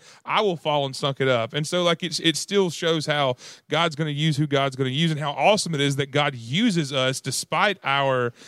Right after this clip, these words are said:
I mean, there's so many things that are going on here that when we st-, when I stop and look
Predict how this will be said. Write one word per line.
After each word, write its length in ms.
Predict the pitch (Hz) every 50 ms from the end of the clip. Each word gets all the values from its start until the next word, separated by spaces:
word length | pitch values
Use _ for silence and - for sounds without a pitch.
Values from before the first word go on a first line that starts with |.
| - -
I 40 | -
mean, 100 | 165 175
there's 180 | 220 254 -
so 240 | - - 190 190 208
many 200 | 196 185 175 165
things 320 | 151 - 160 151 151 139 135
that 100 | 143 131
are 80 | 131
going 260 | 127 139 135 135 131
on 160 | 131 131 131 127
here 160 | 131 127 120
that 140 | 120 131 127
when 140 | 127 127
we 160 | 143 160 170 160
st-, 260 | - - - 165 -
when 100 | 151 151
I 120 | 160 185
stop 500 | 190 - - 170 151 147 143 135 - -
and 260 | - - 139 123 127
look 340 | 139 156 156 151 135 - _